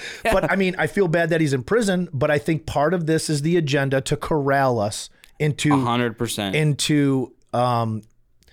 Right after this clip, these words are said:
Speaker 2: crime thoughts, you know? They, they, once we're categorized, once we, because it's all part of this programming. And that's, it, it is. I mean, that's why, like, the, the content that we're making right now, Elijah, it's not programming.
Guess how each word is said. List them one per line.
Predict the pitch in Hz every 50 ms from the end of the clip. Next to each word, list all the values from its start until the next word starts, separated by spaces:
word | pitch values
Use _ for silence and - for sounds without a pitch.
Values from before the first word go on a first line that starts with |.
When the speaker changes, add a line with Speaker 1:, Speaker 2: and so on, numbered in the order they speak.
| _ _ _ _ _ _ _ _ _ _
Speaker 2:
crime | - - 170 160 165 165 151
thoughts, | - - 120 98 92 - - - - - - _ _ _ _ _
you | - 131 131
know? | 123 120 123 135 139 - _ _ _ -
They, | 120 135 147 143
they, | 131 147 156 156
once | 143 147 160 165 -
we're | 175 180 175
categorized, | - - 185 185 190 185 160 147 131 117 113 117 123 135 117 131
once | 151 165 165 - -
we, | 180 170 - - - - - -
because | 180 - - 190 165
it's | 160 -
all | - 170 165 175 190
part | 190 - - 185 185 185
of | 180 160
this | 151 147 -
programming. | - - - 165 175 170 151 135 113 101 92 85 87 101 _ _ _ _ _ _ _ _ _ _ -
And | 147 156 170
that's, | - - - -
it, | - 165 160 - _ -
it | 135 135 - 165 202 240
is. | 277 196 117 95 -
I | - 113
mean, | 123 127 127 113 - 113 104 - - _ _ - - _ -
that's | 117 151 175 180 -
why, | 180 180 185 180 185 180
like, | 170 165 165 160 -
the, | - 147 131 - -
the | - 139
content | - - 175 170 175 - - 175 160 -
that | 156 135 - 131 120 -
we're | - 123 139 156
making | 160 165 165 160 - 170 160
right | 156 156 135
now, | 131 131 135 147
Elijah, | 156 165 170 170 175 165 196 190 151 - -
it's | 139 139 - -
not | 135 135 143 151 -
programming. | - - 175 208 196 165 139 110 95 90 80 90